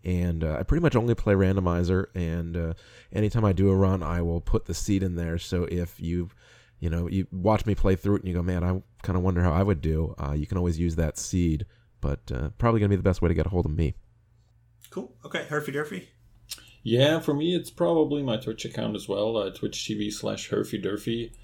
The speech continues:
Speaker 3: Uh, I stream all kinds of things. I just recently got done with La Mulana two. Uh, I've recently streamed Unavowed, which is a point-and-click adventure game. Uh, you're probably gonna see some Monster Hunter World in the near future.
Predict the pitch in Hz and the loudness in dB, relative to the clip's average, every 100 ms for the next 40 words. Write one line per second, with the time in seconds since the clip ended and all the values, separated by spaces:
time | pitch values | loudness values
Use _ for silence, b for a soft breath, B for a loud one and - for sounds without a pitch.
0 | b b - 104 104 104 101 117 113 120 | b b -10 -4 -2 -2 -4 -2 -2 -2
1 | - 120 110 113 104 104 104 - 104 107 | -2 0 2 2 2 2 2 0 -4 -2
2 | 110 113 113 110 98 98 92 104 104 107 | -4 -2 -4 -4 -6 -8 -8 -8 -6 -6
3 | 95 101 101 101 98 98 98 95 95 95 | -4 -4 -2 -4 -4 -4 -4 -4 -6 -6
4 | 95 87 113 120 127 101 98 98 92 101 | -10 -2 0 2 2 0 0 -2 -6 -6
5 | 101 101 101 98 - 101 98 95 92 101 | -6 -6 -8 -8 -6 -4 -4 -6 -6 -2
6 | 113 107 107 117 104 - - - - 98 | 0 2 0 -2 -4 -8 -10 -14 -10 -8
7 | 92 - 127 123 107 107 110 98 101 101 | -8 -6 -6 -4 -4 -4 -4 -2 -2 -2
8 | 101 98 98 92 87 - 131 107 101 95 | -4 -6 -6 -8 -10 -2 0 2 0 -2
9 | 98 98 113 - 101 98 104 - 98 101 | -6 -6 -8 -6 -4 -4 -6 -8 -6 -6
10 | 95 98 104 104 101 101 101 101 101 107 | -4 -2 0 0 -2 -4 -2 -4 -4 -6
11 | 104 107 107 | -2 0 0